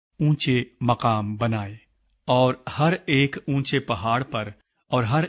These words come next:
ایک ہرے درخت کے نیچے انہوں نے اپنے لیے ستونوں اور یسیرتوں کو نصب کیا۔ اور وہیں ان سب اونچے مقاموں پر ان قوموں کی مانند جن کو خداوند نے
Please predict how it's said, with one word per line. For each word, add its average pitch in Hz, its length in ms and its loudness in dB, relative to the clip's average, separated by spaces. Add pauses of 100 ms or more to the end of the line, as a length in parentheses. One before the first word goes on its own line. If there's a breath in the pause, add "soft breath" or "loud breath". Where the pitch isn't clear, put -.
ایک 135 300 0 (220)
ہرے 131 220 2
درخت 117 400 -4
کے 120 120 -6
نیچے 110 500 -4 (380)
انہوں 139 340 4
نے 110 260 -2 (380)
اپنے 147 300 4
لیے 131 280 4
ستونوں 135 640 0 (360)
اور 117 120 -2
یسیرتوں 120 720 0
کو 113 440 -6
نصب 117 480 -4
کیا۔ 110 260 -6 (720)
اور 143 80 0
وہیں 151 420 6
ان 151 120 4
سب 156 240 2 (160)
اونچے 143 280 0
مقاموں 120 520 0
پر 110 220 -4 (380)
ان 151 260 4
قوموں 127 320 2
کی 127 160 -4
مانند 110 560 0 (340)
جن 139 240 2
کو 135 160 0
خداوند 131 540 2
نے 127 120 2